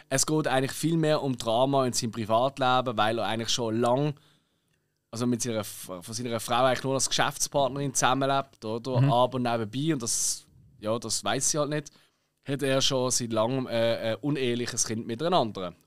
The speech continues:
Speaker 1: Und ist eigentlich auch in die verliebt und ist eigentlich mit ihr zusammen und so weiter. Hey, und eigentlich ist schon, ist schon unterhaltsam durchaus gesehen, weißt du? Es ist nicht irgendwie so, dass mich gelangweilt hat oder so.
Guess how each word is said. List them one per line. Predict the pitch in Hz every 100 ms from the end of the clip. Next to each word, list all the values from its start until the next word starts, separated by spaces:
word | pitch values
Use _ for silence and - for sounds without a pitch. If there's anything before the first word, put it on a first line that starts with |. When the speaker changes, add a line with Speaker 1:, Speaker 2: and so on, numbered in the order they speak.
| -
Speaker 1:
Und | 123
ist | 131 131
eigentlich | 120 120 113
auch | 113
in | 110
die | 117
verliebt | 107 113 127 139 123
und |
ist | 107
eigentlich | 110 104
mit | 104
ihr | 107 104
zusammen | 95 92 98 95
und | 98
so | 76
weiter. | 80 - - _ _ _ _ _ _ _ _ _ _ _ _ _ _ _ -
Hey, | 135 160 - _ _ _
und | 147 147 147 - - _ _ _ _ _ _ _ _ _ _ _ _ _ _ _ -
eigentlich | 165 226 190
ist | 208
schon, | - 135 -
ist | 143
schon | 135 131
unterhaltsam | 156 147 143 156 240 - 202
durchaus | 208 190 214 -
gesehen, | - 165
weißt | 135
du? | 175
Es | 143
ist |
nicht | 165
irgendwie | 180 180
so, | 165 165
dass | 131
mich | 113
gelangweilt | 127 127 196 220 214 208
hat |
oder | 190 196 185
so. | 196 202